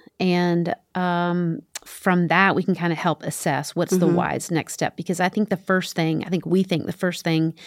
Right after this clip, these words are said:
Speaker 1: and the wisest thing to do is get out of debt as quickly as you can. I think that's scriptural. I think the borrow is sla-, borrower is slave to the lender.
Speaker 2: Mm-hmm.
Speaker 1: And I think that the Lord wants us to have peace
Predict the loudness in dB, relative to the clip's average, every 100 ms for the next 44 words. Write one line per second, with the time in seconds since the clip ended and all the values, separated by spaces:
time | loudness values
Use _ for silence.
0 | -20 -4 0 2 4 6 6 2 0 0
1 | 2 -2 -2 -2 -2 -4 -6 -8 -10 -20
2 | _ _ _ _ -12 -12 2 2 4 4
3 | 4 2 -4 -8 -8 -10 -14 _ -20 -20
4 | -8 -6 0 2 4 2 2 0 -2 0
5 | 0 2 2 -2 -2 -2 -4 -8 -4 -2
6 | 0 2 4 2 0 -4 -6 -6 -2 0
7 | 2 2 -2 -4 -6 -6 -4 -2 -2 -2
8 | -2 -2 -2 -2 -4 -2 0 -2 -4 -6
9 | -6 -2 -2 -4 _ -20 -14 -6 -4 -6
10 | _ _ _ _ -2 0 0 -2 -6 -2
11 | -2 0 -2 -4 -4 -6 -8 -8 -6 -6
12 | -8 -12